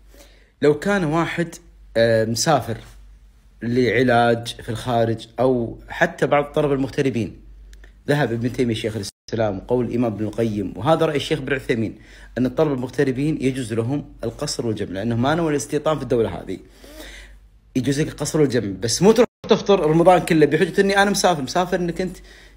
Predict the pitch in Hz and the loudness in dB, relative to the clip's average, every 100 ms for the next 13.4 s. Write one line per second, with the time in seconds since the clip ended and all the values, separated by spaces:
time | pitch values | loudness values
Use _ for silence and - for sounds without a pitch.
0 | - - 196 - 143 160 156 - 156 127 | -18 -2 -2 0 0 0 0 0 2 0
1 | 104 160 - - - - 117 107 101 117 | 0 -4 -4 -6 -6 -8 -2 -2 0 -2
2 | 151 151 143 131 156 160 147 156 - 110 | -2 -2 -2 0 0 0 0 -4 0 0
3 | 107 - - - - - - - 113 160 | 0 -12 -16 -20 -20 -20 -20 -16 -4 0
4 | 165 180 196 190 202 175 147 151 165 117 | 2 4 4 4 2 0 0 2 2 0
5 | - - - - - _ - 185 233 202 | -8 -20 -20 -20 -20 _ 4 4 6 4
6 | 175 175 160 151 170 151 131 123 107 _ | 2 4 4 6 6 6 4 2 -2 _
7 | 120 107 - - - - 151 175 175 202 | -4 -4 -8 -20 -20 -2 2 2 2 2
8 | 185 160 185 202 196 - 175 180 208 185 | 4 4 4 2 0 -2 -4 0 2 4
9 | 185 190 202 160 135 123 151 196 147 147 | 4 4 2 4 4 4 4 4 2 2
10 | 185 185 123 - - - - - - 220 | 4 4 0 -8 -12 -20 -20 -20 6 8
11 | 233 226 208 170 170 214 208 180 165 185 | 8 6 4 4 6 6 6 2 2 6
12 | 208 196 180 196 202 196 185 139 143 156 | 6 4 4 4 4 4 2 2 0 -2
13 | - 160 - | -6 -4 -6